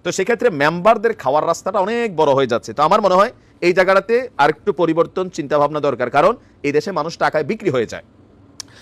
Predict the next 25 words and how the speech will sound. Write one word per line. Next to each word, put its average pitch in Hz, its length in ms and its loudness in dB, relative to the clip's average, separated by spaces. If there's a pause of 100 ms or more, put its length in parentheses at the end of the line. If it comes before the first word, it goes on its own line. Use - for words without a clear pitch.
(200)
ইউপি 240 280 2
সদস্যদের 208 440 2
মধ্যে 156 260 -4 (140)
একজনকে 185 520 -2
সভাধ্যক্ষ 175 760 0
নির্বাচিত 135 560 0
করা 107 200 -4
হবে। 98 200 -8 (440)
স-, - 120 -20 (200)
স্নাতক 170 600 -4
ডিগ্রিধারী 170 640 0
হতে 127 220 -2
হবে, 113 180 -2
তার 135 200 4
মানে 202 200 0
মেম্বারকেও 185 1160 0 (300)
আপনার 147 460 -2
ডিগ্রি 165 320 -6
পাস 190 280 -2
হইতে 147 160 -6
হবে। 139 180 -4
একইভাবে 175 580 0 (360)
সিটি 180 300 0
কর্পোরেশন 208 760 2
এবং 143 240 0